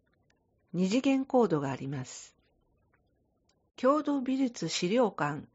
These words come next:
尾崎正明記念館。電話、零八三四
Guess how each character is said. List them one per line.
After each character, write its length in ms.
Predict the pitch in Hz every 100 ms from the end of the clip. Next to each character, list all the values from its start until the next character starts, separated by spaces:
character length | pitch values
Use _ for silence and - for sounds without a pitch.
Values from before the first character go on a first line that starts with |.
| _ _ _ _ -
尾 100 | 285
崎 360 | 311 294 202
正 400 | 170 180 - 247
明 180 | 233 156
記 200 | - 165
念 200 | 165 165
館。 320 | 143 143 135 - _ _ _ _ _ _ _ -
電 240 | 185 214
話、 200 | 208 202 - - _ _ -
零 200 | 214 285
八 360 | 285 294 208
三 340 | 190 175 180 175
四 260 | 165 156